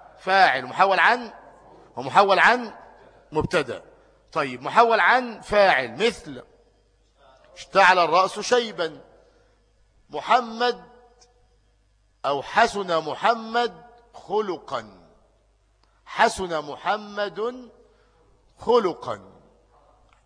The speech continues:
أصلها إيه؟ حسن خلق محمد. ماشي؟ يبقى ده م-، م-، محول عن فاعل. فجرنا الأرض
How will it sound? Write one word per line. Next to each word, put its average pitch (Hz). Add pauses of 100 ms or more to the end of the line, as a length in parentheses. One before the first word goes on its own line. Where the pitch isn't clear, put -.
(120)
أصلها 214
إيه؟ 190 (840)
حسن 190
خلق 220 (720)
محمد. 196 (920)
ماشي؟ 170 (480)
يبقى 123
ده 160
م-، 135
م-، 127
محول 160
عن 202 (680)
فاعل. 95
فجرنا 185
الأرض 202